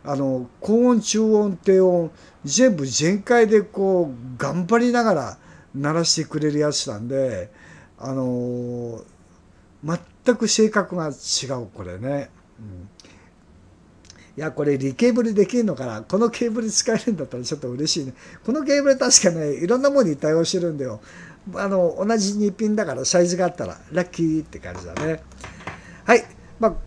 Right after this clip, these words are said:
今回は開封ファーストインプレッションということで、このイヤホンが、あの、三千五百円で買えるんだったら、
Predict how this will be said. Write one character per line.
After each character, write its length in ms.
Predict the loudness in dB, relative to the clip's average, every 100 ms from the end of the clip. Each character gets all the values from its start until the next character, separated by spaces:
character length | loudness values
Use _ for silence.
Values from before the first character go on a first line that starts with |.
| 0
今 220 | 0 2
回 240 | 0 2
は 300 | 4 2 -2 -8 4
開 200 | 6 6
封 260 | 2 0
フ 120 | 4
ァ 60 | 4
ー 40 |
ス 160 | 6 6
ト 220 | 6 6
イ 120 | 4
ン 80 | 2
プ 200 | 0 2
レ 100 | 4
ッ 20 | 4
シ 160 | 0
ョ 60 | -2
ン 60 |
と 80 | -2
い 40 | -2
う 60 |
こ 80 | -2
と 100 | -2
で、 280 | 0 0 -2 -10 -20 -20 -18
こ 180 | 6 6
の 180 | 8 4
イ 100 | 6
ヤ 140 | 6 6
ホ 200 | 4 2
ン 140 | -2
が、 380 | -2 -2 -2 -8 -16 -20 -10
あ 140 | -2 2
の、 720 | 6 6 6 6 4 0 -2 0
三 320 | 0 0 0
千 300 | 2 2 4
五 100 | 2
百 260 | 2 2
円 140 | 2 2
で 140 | -2
買 220 | -2 -2
え 20 | 0
る 140 | -2
ん 60 | -4
だ 80 |
っ 40 | -6
た 180 | -4 -2
ら、 220 | -4